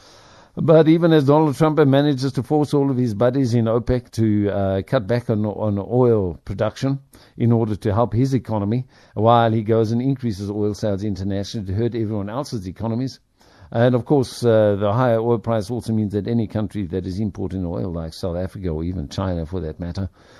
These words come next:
uh, will be paying more and will find, uh, a, a growth just that little bit harder.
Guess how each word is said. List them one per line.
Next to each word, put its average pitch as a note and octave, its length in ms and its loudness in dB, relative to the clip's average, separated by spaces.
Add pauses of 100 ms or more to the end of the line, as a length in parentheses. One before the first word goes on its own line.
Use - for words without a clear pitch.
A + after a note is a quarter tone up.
(160)
uh, C3+ 460 8
will C#3 140 4
be C3+ 120 2
paying D3 340 4
more C#3+ 340 4 (160)
and A#2 320 2
will A#2 160 2
find, A#2+ 440 0
uh, A2+ 440 4
a, A#2+ 80 0 (200)
a A#2 120 2
growth A#2+ 400 4
just A2 240 -6
that G2+ 140 0
little A2 160 -2
bit G2 160 -2
harder. G2+ 420 -2